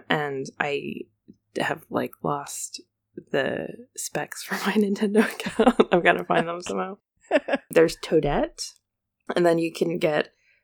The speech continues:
Speaker 1: five different color Yoshis, which I, I love them. This is, this game is so silly. Like, I just w-,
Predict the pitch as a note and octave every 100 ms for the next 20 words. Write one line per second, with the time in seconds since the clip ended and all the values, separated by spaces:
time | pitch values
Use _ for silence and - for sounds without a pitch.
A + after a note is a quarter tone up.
0 | _ - G3 F3+ G3+ G#3 G#3+ F#3+ - F3
1 | E3 D#3 D3 F3+ - A#2+ A#2 C3 D3 -
2 | - - - D3 - - - - - _
3 | _ _ _ _ _ - - - - _
4 | - D#3 D3 C#3 C3 C#3+ A#2 - D3 -
5 | _ _ _ _ _ _ B3 D4 G4 E4
6 | C4 C#4 C#4+ D4 C#4 A#3 G3 F#3 D#3+ C#3
7 | C#3 C3+ E3+ F#3 G#3 G#3 F3